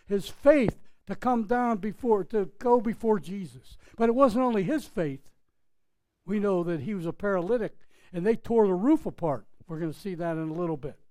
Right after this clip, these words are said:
I just want you to know that Jesus, that God, Jesus forgives his sins. You remember there's three imputations in Scripture. Adam and Eve's sin is imputed to man. Man's sin is imputed to Jesus,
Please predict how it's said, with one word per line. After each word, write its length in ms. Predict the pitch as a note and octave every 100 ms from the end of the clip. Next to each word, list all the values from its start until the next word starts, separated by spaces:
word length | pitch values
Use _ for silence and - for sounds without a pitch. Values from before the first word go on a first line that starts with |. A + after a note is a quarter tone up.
| _ _ _ -
I 80 | A3
just 220 | C4 -
want 260 | A3+ F#3
you 80 | A3
to 120 | F#3 E3+
know 380 | A#3+ G#3+ E3+ - - _ -
that 220 | G#3+ G3+ - -
Jesus, 680 | - A#3+ C#4+ A#3 F#3 A3 - - - _ _ _ _ _
that 220 | G#3 G3+ D3+
God, 200 | G#3+ F3+
Jesus 400 | C4+ C#4 A3 -
forgives 640 | A3+ E3 A#2+ A#3 C4+ -
his 240 | A3+ A#3+
sins. 500 | - - D#4+ F#3 A2 - - - _ _ _ -
You 100 | C#4+
remember 340 | C4+ C#4 A#3
there's 200 | A3 G#3
three 400 | - C4+ D#4 C4
imputations 840 | C4 - A#3 - G#3+ G#3+ - D#3
in 100 | D#3 C#3
Scripture. 480 | - D#3 - C#3 - - -
Adam 320 | A3+ C#4+ C#4+
and 120 | C4
Eve's 240 | C4 B3+ -
sin 320 | - C4 G3
is 180 | F#3+ D#3+
imputed 480 | F3+ - A#3+ F#3 -
to 100 | F3
man. 420 | F#3 F3+ G2 E2+ _ _ _ _ _ -
Man's 400 | G#3+ D#4 C#4+ -
sin 260 | B3 A#3+
is 160 | G#3+ F#3+
imputed 440 | - A#3 A3 F#3
to 80 | F#3
Jesus, 840 | C#3 F3+ C4+ G#3+ D3+ D#3 - -